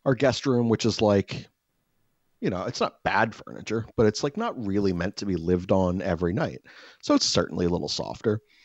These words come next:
And then we have a day bed, uh, that's, like, really only there to, like, read or take a quick nap on, or if you're, like, a toddler, like, <laughs>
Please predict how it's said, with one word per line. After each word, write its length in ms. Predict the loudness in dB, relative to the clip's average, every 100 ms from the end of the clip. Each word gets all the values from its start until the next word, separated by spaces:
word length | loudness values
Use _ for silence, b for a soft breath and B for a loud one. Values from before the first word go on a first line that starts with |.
| b 0
And 100 | 4
then 60 |
we 80 | 6
have 80 | 4
a 40 |
day 240 | 2 2 2
bed, 340 | 2 -2 -8 -14 -20 -4
uh, 480 | 0 2 0 -2 -4
that's, 240 | -4 -2 -2
like, 120 | 0
really 400 | 2 4 6 4
only 320 | 2 2 0
there 260 | 0 0 -2
to, 100 | -4
like, 280 | -6 -8 -10 -10
read 400 | -2 2 2 0
or 140 | -2
take 220 | -4 -4 -2
a 40 |
quick 220 | -2 -2 0
nap 240 | 0 2
on, 280 | 2 2 -2 b b 2
or 160 | 2
if 100 | 2
you're, 120 | 2 0
like, 200 | -2 -4
a 80 | -8
toddler, 500 | -8 -10 -12 -16 -18 B B B B B -2
like, 360 | 0 -2 -6
<laughs> 40 | -16